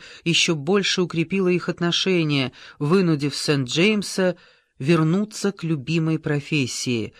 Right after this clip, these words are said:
"Запишем и это насчет Линли", нехотя отметила Барбара. Для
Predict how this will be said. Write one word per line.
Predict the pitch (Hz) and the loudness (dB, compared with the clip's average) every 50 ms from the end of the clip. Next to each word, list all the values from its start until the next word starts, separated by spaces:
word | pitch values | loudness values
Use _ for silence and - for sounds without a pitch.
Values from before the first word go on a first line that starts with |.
| - - - - - - - | -20 -20 -20 -20 -20 -16 -6
"Запишем | - 139 147 170 170 - 208 208 - - 208 196 196 | -4 0 0 0 0 0 0 0 2 2 2 0 0
и | 202 | 0
это | 208 196 180 165 147 131 | 0 0 0 0 -2 -2
насчет | 127 127 123 - - 147 135 143 - | -2 -2 -2 -2 -2 -2 -4 -4 -4
Линли", | 160 165 180 165 139 123 110 110 113 104 98 - _ _ _ _ _ _ _ _ _ - | -4 -2 0 0 0 -2 -4 -6 -8 -8 -10 -12 _ _ _ _ _ _ _ _ _ -6
нехотя | 135 143 147 135 - 147 131 - - 135 | -2 0 0 0 -2 -4 -6 -4 -4 -6
отметила | 123 - 139 131 127 - - 131 123 | -4 -4 -4 -4 -4 -4 -4 -4 -4
Барбара. | 120 127 131 131 120 113 107 110 123 101 98 92 - - _ _ _ _ _ _ _ _ _ _ _ _ _ _ _ _ _ _ _ _ _ _ _ _ _ _ _ _ _ _ _ _ _ _ _ _ _ _ _ _ _ _ _ _ _ | -4 -2 -2 -2 -2 -2 -4 -6 -10 -12 -12 -12 -16 -18 _ _ _ _ _ _ _ _ _ _ _ _ _ _ _ _ _ _ _ _ _ _ _ _ _ _ _ _ _ _ _ _ _ _ _ _ _ _ _ _ _ _ _ _ _
Для | - 131 151 165 180 185 180 175 170 160 143 - | -8 -4 0 2 4 4 4 4 4 2 -2 -4